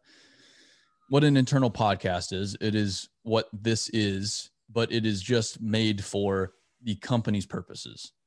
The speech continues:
So we have a BuildWitt internal podcast where it's me and Alex talking about internal BuildWitt happenings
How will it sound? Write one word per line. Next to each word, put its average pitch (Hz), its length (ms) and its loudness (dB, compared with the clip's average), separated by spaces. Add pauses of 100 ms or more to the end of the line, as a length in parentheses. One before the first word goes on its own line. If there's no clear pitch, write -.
(120)
So 101 380 -2 (180)
we 120 240 2
have 113 220 4
a 98 40 2
BuildWitt 107 380 4
internal 98 340 -2
podcast 90 680 -6 (220)
where 95 340 -2 (160)
it's - 180 -4
me 110 200 4
and 107 80 2
Alex 95 520 -4
talking 107 380 0
about 95 340 -2
internal 113 500 0
BuildWitt 98 380 -2
happenings 95 680 -6